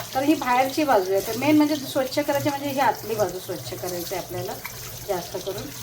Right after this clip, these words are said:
आणि त्यांनी थोडे स्वच्छ करून दिलेले, त्याच्यात पण आपण जरा, आपण स्वतःहून जरा चांगले घरी व्यवस्थित स्वच्छ करून घेणार आहे.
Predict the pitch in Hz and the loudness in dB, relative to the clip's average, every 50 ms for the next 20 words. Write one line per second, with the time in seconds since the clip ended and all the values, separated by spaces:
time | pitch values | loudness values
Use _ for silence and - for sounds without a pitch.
0 | - - - - 214 226 247 294 254 240 254 262 247 269 269 262 262 - 269 226 | -10 -8 -6 -4 -2 0 0 0 0 0 0 -2 -2 -2 -2 -2 -4 -4 -6 -6
1 | - - 269 262 262 269 247 247 254 247 240 226 233 247 247 254 269 262 254 226 | -6 -6 -8 -6 -6 -6 -6 -6 -6 -6 -6 -4 -4 -2 -2 -2 -2 -2 -2 -2
2 | 247 240 - - 277 262 240 208 - 247 240 240 233 233 233 254 311 - - - | -4 -6 -4 -4 -2 -2 -2 -2 -2 -4 -4 -2 -2 -2 -2 -2 -4 -4 -6 -10
3 | - - - - - - 220 208 - 269 262 - 294 247 233 - 254 254 254 262 | -10 -12 -12 -12 -6 -4 -4 -2 0 -2 0 2 2 0 2 2 2 2 4 2
4 | 262 254 247 240 247 240 - 233 220 220 233 226 226 220 208 233 294 302 - - | 2 2 2 2 2 0 0 -2 -2 -2 -2 -2 -2 -2 0 0 -2 -2 -4 -6
5 | - - - - 214 208 202 208 208 - - 302 302 - - - - - - - | -8 -6 -4 -2 -2 0 0 0 -2 -4 -6 -8 -8 -10 -14 -18 -18 -14 -12 -10
6 | - - - - - - - - 226 196 - - - 196 - 202 180 185 190 185 | -10 -10 -10 -12 -12 -10 -8 -6 -4 -4 -4 -4 -4 -4 -2 -4 -2 -2 -2 -2
7 | 180 175 165 170 165 - 170 170 - - - | 0 0 -2 -2 -2 -4 -6 -10 -10 -12 -14